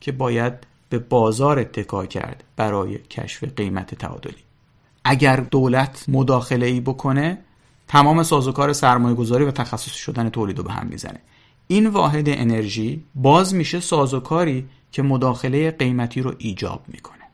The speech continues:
یه سازوکاری برای حمایت از خانوار ایجاد می‌کنه، اما مشکل مداخله دولت در قیمت‌ها رو که امروز مانع اصلی بر سر رشد و توسعه کشوره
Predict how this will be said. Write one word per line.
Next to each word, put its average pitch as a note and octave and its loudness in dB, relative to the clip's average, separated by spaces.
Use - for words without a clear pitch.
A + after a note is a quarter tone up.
یه D#3 4
سازوکاری D3+ 4
برای C#3+ 2
حمایت B2 0
از A#2+ -2
خانوار C3+ 2
ایجاد E3+ 2
می‌کنه، F#3+ 2
اما G3 2
مشکل F3 -2
مداخله F3 0
دولت D3+ 0
در C#3+ -2
قیمت‌ها C3 -2
رو B2+ -6
که D3+ 2
امروز E3+ 2
مانع D#3+ 2
اصلی D3+ -2
بر G#3 0
سر F3 -2
رشد C#3+ -4
و - -8
توسعه A#2 -4
کشوره A2+ -4